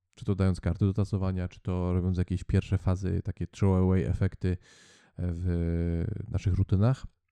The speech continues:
by w końcu zademonstrować wielki finał. Niezależnie co będzie tym wielkim finałem, wielki finał jest tym, co zostaje z ludźmi. I to też jest pięknie, moim zdaniem, zmetaforowane w tym filmie, że magik znika. Widz zostaje sam ze sobą, z tym, czego doświadczył.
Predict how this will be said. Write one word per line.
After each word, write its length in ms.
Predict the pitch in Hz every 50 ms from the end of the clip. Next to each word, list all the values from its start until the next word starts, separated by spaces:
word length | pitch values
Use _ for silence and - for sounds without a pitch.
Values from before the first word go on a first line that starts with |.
| _ _ _ _ _ _ _ _ -
by 100 | 127 135
w 80 | -
końcu 460 | - - 104 98 92 - - 143 160 -
zademonstrować 680 | - 127 120 120 123 117 113 - - 104 110 110 95 98
wielki 400 | 95 92 92 90 87 - - 95
finał. 500 | - - - 92 80 65 57 57 - - - _
Niezależnie 340 | 110 107 117 143 151 151 151
co 100 | - -
będzie 180 | 120 131 123 123
tym 140 | - 117 104
wielkim 260 | 117 113 - - 101
finałem, 440 | - 113 113 104 95 104 123 143 151 - - - - - - _ _ _
wielki 280 | 110 110 123 127 - 127
finał 240 | - 139 131 120 113
jest 160 | 107 - -
tym, 180 | 117 113 120
co 120 | 113 123 110
zostaje 340 | 101 95 - - 92 90 87
z 40 |
ludźmi. 320 | 92 92 85 - - - - - _ _ _ _ _ _ _ _ _ -
I 180 | - 98 101
to 100 | - 113
też 140 | - 131 117
jest 120 | 117 110
pięknie, 300 | - 113 107 101 - 113
moim 160 | 101 95 98 95
zdaniem, 180 | 98 95 98
zmetaforowane 720 | 92 95 95 95 - - - 101 98 95 98 101 95 87 80
w 40 |
tym 140 | - 82 82
filmie, 340 | - - 85 87 98 113 127 - _ _ _ - - - - - - - _ _ _ -
że 520 | 95 95 92 92 95 95 92 92 95 95 - _ -
magik 460 | 180 113 107 110 107 113 107 - -
znika. 560 | - - 110 110 107 104 - - 82 82 - - _ _ _ _ _ _ -
Widz 340 | 98 95 104 104 - - -
zostaje 420 | - 98 98 - - 98 98 95
sam 260 | 92 - 104 95 98
ze 100 | 92 98
sobą, 360 | 92 - 104 95 98 101 101 101
z 80 | -
tym, 320 | - - 101 95 95 101 104
czego 260 | - - 98 90 95
doświadczył. 640 | 90 87 - - 87 82 - - - - - -